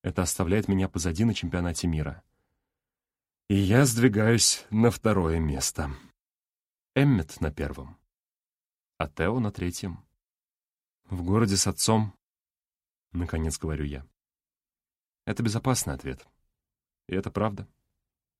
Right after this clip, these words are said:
Я все еще не знаю, где мы находимся». Я продержался целый день, прежде чем отправил ей сообщение.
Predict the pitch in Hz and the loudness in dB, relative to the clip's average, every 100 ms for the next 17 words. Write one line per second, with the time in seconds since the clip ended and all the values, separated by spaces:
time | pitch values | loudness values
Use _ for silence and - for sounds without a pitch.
0 | _ _ - 95 - 120 117 117 98 85 | _ _ -4 -2 0 0 0 2 2 2
1 | 90 92 82 82 85 82 73 78 73 - | 0 -2 -2 -2 -2 -2 -4 -4 -4 -6
2 | - - _ _ _ _ _ _ _ _ | -8 -14 _ _ _ _ _ _ _ _
3 | _ _ _ _ _ _ 92 87 85 95 | _ _ _ _ _ _ -6 -4 -2 -4
4 | 85 113 - 95 104 98 95 95 78 - | -2 -2 -2 -4 -2 0 0 -2 -2 -4
5 | 80 87 - 85 - 90 92 87 80 - | -6 -6 -6 -6 -4 -4 -4 -4 -6 -6
6 | 82 - - 76 - | -6 -6 -8 -8 -12